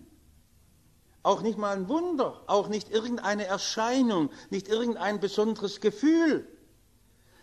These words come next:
sondern Jesus spricht ihn auf etwas an. "Ich sah dich unter dem Feigenbaum." Was war denn dort los? Und das wissen wir nicht.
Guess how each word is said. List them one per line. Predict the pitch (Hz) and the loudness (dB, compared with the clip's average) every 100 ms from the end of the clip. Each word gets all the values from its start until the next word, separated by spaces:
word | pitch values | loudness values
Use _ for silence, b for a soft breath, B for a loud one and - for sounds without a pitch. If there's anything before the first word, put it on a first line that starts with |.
| b | b
sondern | - 180 156 | -2 0 2
Jesus | 202 269 262 247 | 0 0 0 -2
spricht | - - - 247 269 - - - | -4 -10 -4 -2 -2 -6 -18 -8
ihn | 185 214 226 233 233 - | -4 0 0 0 -2 2
auf | 170 190 185 - | 4 4 2 -2
etwas | 147 143 135 139 - - | -4 -2 -4 -4 -6 -6
an. | 135 135 139 | -2 0 0
"Ich | 139 - | -4 -6
sah | - 147 156 175 | -2 0 2 0
dich | - 180 170 - | -2 -4 -6 -6
unter | 147 147 139 | -4 -4 -4
dem | 143 135 123 | -4 -4 -6
Feigenbaum." | 139 123 107 110 110 107 B - | -4 -4 -4 -8 -6 -6 B -4
Was | 127 | 0
war | 143 | 0
denn | 143 135 | 0 -2
dort | 131 | -2
los? | 113 123 131 - - b b b | -2 -4 -4 -8 -20 b b b
Und | 135 127 | -8 -6
das | 113 | -6
wissen | 113 101 98 | -8 -8 -8
wir | 95 | -6
nicht. | 92 90 | -8 -12